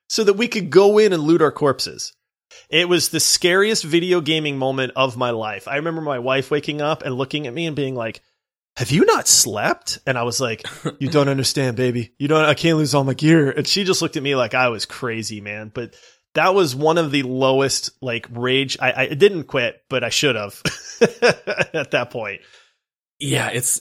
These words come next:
Speaker 2: it, w-, when games become work or chores like that,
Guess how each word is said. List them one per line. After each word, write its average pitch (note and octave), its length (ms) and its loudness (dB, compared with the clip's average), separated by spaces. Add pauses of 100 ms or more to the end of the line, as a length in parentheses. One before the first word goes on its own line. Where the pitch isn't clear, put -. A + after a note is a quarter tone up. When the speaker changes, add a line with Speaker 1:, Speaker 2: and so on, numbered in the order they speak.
Speaker 2:
it, C#3+ 80 0
w-, D#3+ 240 -2
when E3+ 160 0
games F#3 380 -4
become B2+ 560 -4
work - 600 -6
or A2 140 0
chores G#2 720 -2
like G#2 280 -6
that, G2 440 -4